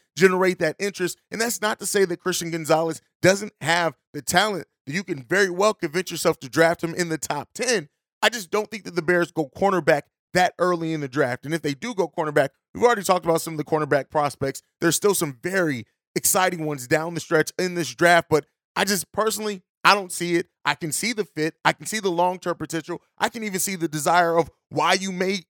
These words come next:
convince yourself to bring in a player like Christian Gonzalez to the Bears. But overall, I just look at what we need to do in the trenches. I look at what we need to do in that offense, defensive line. Um, and I, I just, I don't see it. But hey, I could be off my rocker.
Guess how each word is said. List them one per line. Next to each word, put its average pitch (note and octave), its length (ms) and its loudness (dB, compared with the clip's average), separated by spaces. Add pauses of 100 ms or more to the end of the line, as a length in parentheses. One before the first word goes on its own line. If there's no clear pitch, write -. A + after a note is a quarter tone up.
(120)
convince F3+ 380 2
yourself F3 300 -2
to D3+ 60 -10
bring E3+ 220 -2
in E3+ 100 -2
a C#3+ 60 0
player A3+ 320 0
like D#3+ 180 -2
Christian C#3+ 300 -6
Gonzalez C3+ 460 -2
to C#3 80 -10
the B2+ 60 -10
Bears. B2+ 360 -6 (300)
But A#3 100 10
overall, G3+ 480 12
I F#3+ 120 0
just F3+ 200 -4
look F#3+ 160 -2
at E3 100 0
what E3 180 -2
we F3+ 100 -6
need F3 180 -4
to D#3+ 80 -10
do D#3+ 160 -4
in D#3+ 60 -2
the D#3 80 -4
trenches. D3+ 420 -4
I C#3+ 60 2
look E3+ 180 -4
at F3 160 0 (160)
what F3+ 160 2
we F#3 80 -14
need F3 160 -6
to D#3+ 80 -10
do E3 140 -2
in E3 80 0
that E3 120 0
offense, D#3+ 440 0
defensive D#3 480 -6
line. D3 320 -2 (260)
Um, D#3+ 380 2
and F3+ 120 -2
I, F3+ 120 -2 (120)
I E3+ 80 2
just, D#3+ 260 -4 (100)
I D#3 80 -2
don't E3+ 400 -4
see C#3+ 300 -8
it. - 80 -20 (180)
But G3+ 180 4 (180)
hey, G#3+ 200 2 (140)
I C3 60 -4
could F3+ 240 -2
be F#3 120 -2
off F3 200 2
my E3 140 6
rocker. D3+ 420 2